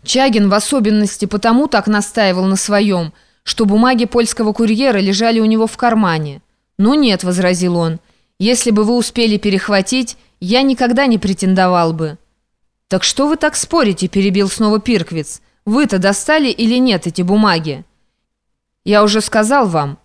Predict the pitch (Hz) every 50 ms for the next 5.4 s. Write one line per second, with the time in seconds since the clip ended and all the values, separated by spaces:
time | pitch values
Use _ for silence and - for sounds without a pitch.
0 | _ _ _ - - 240 247 247 247 233 - - 262 226 - 226 202 175 165 165
1 | 170 160 - - - - - 202 208 233 233 240 233 - 202 190 196 208 202 220
2 | 214 214 - - 214 202 196 185 180 185 185 - - 202 196 - - - - 220
3 | 190 170 170 - 156 151 - _ _ _ _ _ 196 190 - - - - 196 165
4 | 170 226 240 233 - - - 196 175 - 175 180 180 - 202 202 196 - - 226
5 | 180 160 156 151 151 147 156